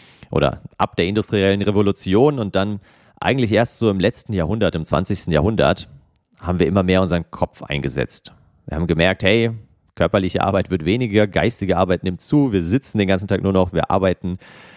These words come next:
ja kognitiv irgendwo am Computer oder in anderen Rollen. Und wenn wir jetzt mal den Blick in die Zukunft werfen, dann ist nach dem Hirn sozusagen und den Händen meiner Meinung nach jetzt das Herz dran.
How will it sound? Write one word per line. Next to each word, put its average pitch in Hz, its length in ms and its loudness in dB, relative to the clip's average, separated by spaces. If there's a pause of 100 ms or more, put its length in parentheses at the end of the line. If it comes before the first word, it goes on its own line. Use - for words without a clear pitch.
(340)
ja 92 220 4
kognitiv 131 760 -2
irgendwo 104 320 2
am 98 100 -4
Computer 104 640 0 (240)
oder 98 220 0
in 87 40 -4
anderen 104 380 2
Rollen. 104 520 0 (760)
Und 87 360 -4 (300)
wenn 95 160 -2
wir 92 80 4
jetzt 120 200 0
mal 110 100 0
den 95 120 0
Blick 110 320 -6 (100)
in 107 80 -4
die 110 80 -2
Zukunft 156 400 0
werfen, 120 480 0 (540)
dann 90 160 -2
ist - 280 -8 (160)
nach 90 200 0
dem 85 220 -2
Hirn 151 380 2
sozusagen 120 640 0
und 98 180 -2
den 90 120 -2
Händen 110 500 -2 (460)
meiner 87 220 2
Meinung 92 260 0
nach 87 300 0
jetzt - 240 -6
das - 160 -6
Herz 78 300 -4
dran. - 420 -8